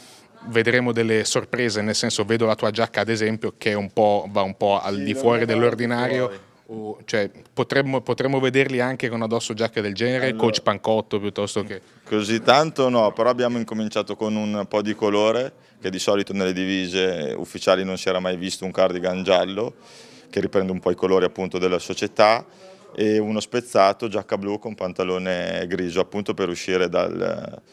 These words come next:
Speaker 2: solito discorso ordinario delle divise delle squadre, dare un po' di grinta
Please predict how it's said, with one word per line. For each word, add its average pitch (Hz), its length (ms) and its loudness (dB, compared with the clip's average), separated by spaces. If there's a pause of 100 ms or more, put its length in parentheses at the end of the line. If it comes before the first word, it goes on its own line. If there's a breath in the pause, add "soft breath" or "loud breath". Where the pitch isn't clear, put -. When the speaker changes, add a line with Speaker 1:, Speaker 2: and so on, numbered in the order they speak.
Speaker 2:
solito 95 380 -2
discorso 92 600 -2
ordinario 90 680 0
delle 87 220 -4
divise 85 600 -4 (180 soft breath)
delle 90 240 -4
squadre, 87 360 -2
dare 95 160 4
un 95 80 0
po' 98 100 2
di 101 120 -2
grinta 95 600 0